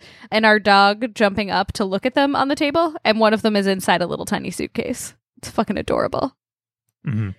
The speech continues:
Speaker 1: I'll give Ben a half point for guessing
Speaker 2: Yeah,
Speaker 1: cat inside
Speaker 2: yeah.
Speaker 1: of a, a container.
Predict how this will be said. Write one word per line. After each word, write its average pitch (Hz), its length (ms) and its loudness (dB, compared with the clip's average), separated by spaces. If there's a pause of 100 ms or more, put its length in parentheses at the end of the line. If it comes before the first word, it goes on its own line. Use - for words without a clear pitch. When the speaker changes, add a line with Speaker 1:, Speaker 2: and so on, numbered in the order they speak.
(1120)
Speaker 1:
I'll 208 100 0
give 226 400 0 (320)
Ben 196 340 2
a - 100 -4
half 185 340 -4
point 180 300 -6
for - 100 -2
guessing 117 220 2
Speaker 2:
Yeah, 135 260 4
Speaker 1:
cat - 420 -4 (120)
inside 196 420 2
Speaker 2:
yeah. 175 80 -2
Speaker 1:
of 180 60 -4
a, - 180 -8 (240)
a 180 80 -8
container. - 640 -10